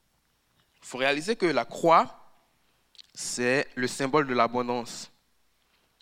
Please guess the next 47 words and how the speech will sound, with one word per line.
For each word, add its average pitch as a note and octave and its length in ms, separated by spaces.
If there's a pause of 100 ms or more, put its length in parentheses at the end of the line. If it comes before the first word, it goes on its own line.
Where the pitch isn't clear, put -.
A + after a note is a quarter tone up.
(260)
Car C#3 140
au-delà, C#3+ 340
au-delà D3+ 380
de E3 80
la B2+ 160
mort, B2+ 520 (120)
il C#3+ 100
y D3 40
a - 20
une D3 160
résurrection C#3+ 760
qui E3 120
a D3+ 80
pris D3+ 140
place. - 580 (800)
Et C3+ 100
dans C3 240
un F#3 140
corps F#3 380
mortel, D3+ 560
il C#3 100
y C3 100
a C#3+ 300
une C#3+ 140
vie C3+ 420
nouvelle C#3 340
qui - 80
a C#3 60
été C3+ 240
insufflée C3 600
afin F3 600 (280)
d'en C3 140
faire D3 220
un C#3+ 80
corps C3 260
glorifié B2+ 680 (300)
et - 40
afin C3 220
que D3+ 120
chaque C#3+ 320 (120)
vie C#3 120
reçoive B2+ 540
ce - 180
dont A#2 180
elle A#2+ 180
a A#2+ 80
besoin. A2+ 380